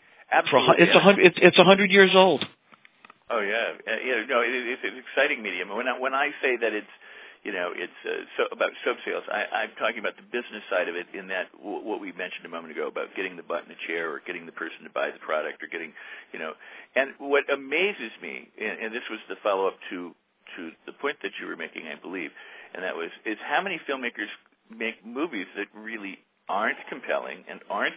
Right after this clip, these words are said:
Speaker 1: entertaining and aren't interesting, and after you sit there for five or ten minutes or you read their scripts, you, you, you fidget. And, and I guess what I'm trying to, to, to get to or ask is, is are there, are there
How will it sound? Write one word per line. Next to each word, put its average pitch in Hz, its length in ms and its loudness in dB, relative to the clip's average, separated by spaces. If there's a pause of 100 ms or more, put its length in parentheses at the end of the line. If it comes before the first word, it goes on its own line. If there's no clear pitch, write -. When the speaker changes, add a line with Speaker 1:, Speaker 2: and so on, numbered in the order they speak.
Speaker 1:
entertaining 82 720 -10
and 87 160 -16
aren't 120 320 -2
interesting, 80 600 -8 (100)
and 95 160 -10 (140)
after 92 300 -6
you 98 120 -8
sit - 140 -8
there 98 140 -6
for 92 180 -14
five 85 220 0
or 90 40 -8
ten 85 220 -8
minutes 85 220 -10
or 95 80 -4
you 90 100 -10
read 87 220 -10
their 69 200 -10
scripts, - 200 -10 (120)
you, 87 160 -12
you, 90 200 -16
you 76 100 -20 (100)
fidget. - 340 -4 (100)
And, - 100 -10 (640)
and 95 260 -4 (1400)
I 135 80 6
guess 175 300 4
what 151 100 6
I'm 120 120 6
trying 127 240 6
to, 104 140 2
to, - 440 -10 (180)
to 120 60 -8
get 120 280 0 (140)
to 131 140 -4
or 101 240 -2
ask 101 360 -2 (100)
is, 90 140 -6 (460)
is 95 160 -8 (400)
are 123 160 2
there, 131 260 2 (400)
are 139 140 2
there 135 160 -2